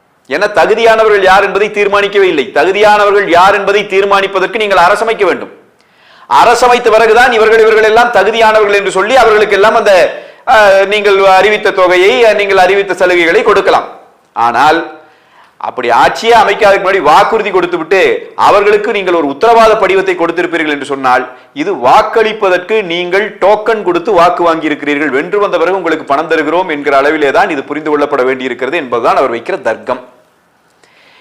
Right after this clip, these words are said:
எனவே ஒருவேளை இதை பி ஜே பி, பி ஜே பி இதை எடுத்துக்காதுன்னு நம்ம நினைக்கவே முடியாது. ஏன்னா அவங்க இது கற்பனையே பண்ண முடியாத விஷயத்தை எல்லாம் அவங்க பாட்டுக்கு செஞ்சுட்டே போயிட்டு இருப்பாங்க. சட்டத்தை பத்தியோ,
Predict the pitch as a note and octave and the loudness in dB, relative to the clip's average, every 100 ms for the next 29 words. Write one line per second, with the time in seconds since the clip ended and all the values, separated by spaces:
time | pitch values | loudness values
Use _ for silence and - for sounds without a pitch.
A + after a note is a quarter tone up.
0 | _ A2 B2 A2+ B2 D3+ D#3 D#3 - - | _ -6 -4 -2 2 2 2 0 -8 -20
1 | _ _ _ _ _ _ _ _ _ A#2 | _ _ _ _ _ _ _ _ _ -2
2 | F3 A3 A3 G#3 G#3+ G#3+ C#3+ A2+ - _ | 0 2 2 4 2 2 -2 -10 -20 _
3 | _ _ _ C#3+ E3+ G#3+ G#3 G3 F3+ F3 | _ _ _ -8 -2 0 0 -4 -4 -2
4 | G3 G3+ G3+ F3+ E3+ F#3 F#3 F#3 G3 E3+ | -2 0 0 0 -2 -2 0 0 2 0
5 | D#3+ E3+ F#3 E3+ D3 C3 C3 F3 F#3 E3 | -2 -2 -4 -2 -2 0 -2 0 0 2
6 | C#3+ B2+ - - C3+ C#3 C#3+ E3 G3 G#3 | 0 -2 -6 -10 -6 -2 -2 0 0 2
7 | F#3 F#3 F#3 F3+ F3 F3+ F3 F3+ G#3 F#3+ | 0 0 0 0 -2 -4 -2 0 2 2
8 | E3+ E3 F3+ D#3 E3 E3 F3 D#3 C#3+ D3 | 0 0 0 0 -4 -2 -2 -2 -2 -2
9 | C3+ C3+ C#3 F#3 F3 E3 E3+ F3 F#3 | -2 -2 -2 -2 -4 -6 -4 0 2